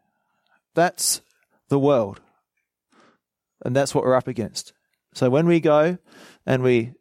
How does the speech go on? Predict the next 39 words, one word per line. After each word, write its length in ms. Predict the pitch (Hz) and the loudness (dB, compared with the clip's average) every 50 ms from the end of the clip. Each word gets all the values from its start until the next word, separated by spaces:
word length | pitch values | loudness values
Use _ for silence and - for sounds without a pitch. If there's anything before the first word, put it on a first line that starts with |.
| _ - | _ -2
like 240 | 120 120 110 - - | 0 0 0 0 0
God 200 | 123 120 127 - | 0 0 0 -2
says, 320 | - - 127 117 110 - | -2 0 0 0 0 0
"Go 200 | - - 143 143 | 0 0 0 0
talk 260 | 139 - 156 147 - | 0 0 -2 -2 -2
to 80 | - 135 | -2 -2
this 160 | 131 131 - | -2 -2 -2
person 340 | - 143 135 135 - - 127 | 0 -2 -2 -2 -2 -4 -4
about 300 | 127 123 131 127 113 82 | -2 0 0 0 0 0
God, 280 | 131 127 127 151 165 - _ _ - - _ _ _ | 0 0 0 0 -4 -10 _ _ -20 -20 _ _ _
go 160 | - 135 139 | 0 0 0
talk 300 | 135 - - 139 135 123 | 0 0 -2 -2 -2 -2
to 80 | - 127 | -2 -2
this 160 | 120 131 127 | -2 -2 -2
person 420 | - - 131 127 123 - 139 131 | -2 0 0 0 0 0 -2 0
and 140 | 117 110 107 | 0 0 0
share 180 | - - 127 123 | 0 0 0 0
your 140 | 120 113 110 | 0 0 -2
faith," 360 | - 120 120 120 131 - - _ _ _ _ _ _ _ _ _ _ _ _ _ _ _ _ _ | 0 0 2 2 0 -2 -8 _ _ _ _ _ _ _ _ _ _ _ _ _ _ _ _ _
guess 240 | - 175 180 - - | -2 0 0 0 0
what 160 | 175 160 - | -2 0 0
we're 80 | 147 143 | -2 -2
gonna 240 | 151 147 143 139 | 0 0 0 0
face? 460 | 131 - - 180 165 120 110 - - - _ | -2 -2 -2 0 0 0 -2 -6 -10 -8 _
We're 100 | - 139 | -2 -2
gonna 320 | 135 143 139 139 143 143 147 | 0 2 0 0 0 0 0
face 480 | - - 120 113 117 - - - - - _ _ _ _ _ | 0 0 0 0 -2 -4 -8 -10 -10 -12 _ _ _ _ _
people 260 | - 123 120 - 131 | -4 -4 -2 -2 -2
like 200 | 127 127 131 135 | -2 -2 -2 0
this. 280 | - 165 113 - - - - _ _ _ _ _ _ _ _ _ _ _ _ _ _ _ _ _ _ _ _ _ _ _ _ _ 302 - _ _ _ _ _ _ _ _ _ _ _ _ _ _ _ _ _ _ _ _ _ _ _ _ _ _ _ | 0 -2 -4 -4 -8 -14 -18 _ _ _ _ _ _ _ _ _ _ _ _ _ _ _ _ _ _ _ _ _ _ _ _ _ -20 -20 _ _ _ _ _ _ _ _ _ _ _ _ _ _ _ _ _ _ _ _ _ _ _ _ _ _ _
People 260 | - 156 156 151 151 | -2 -2 0 0 0
who 120 | 135 143 135 | 2 2 2
resist 420 | 127 135 123 - 170 170 - - | 2 2 2 2 0 -2 -2 -6
the 60 | - | -14
truth, 360 | - - - 107 98 101 - - | -14 -10 -8 -8 -8 -10 -12 -12
men 220 | - 117 123 131 | -4 -2 0 0
of 80 | 135 135 | 0 -2
corrupt 320 | - - 135 151 - - | -2 -2 -2 -2 -2 -2
minds. 420 | 135 123 110 98 98 - - - | -6 -8 -6 -6 -8 -10 -14 -18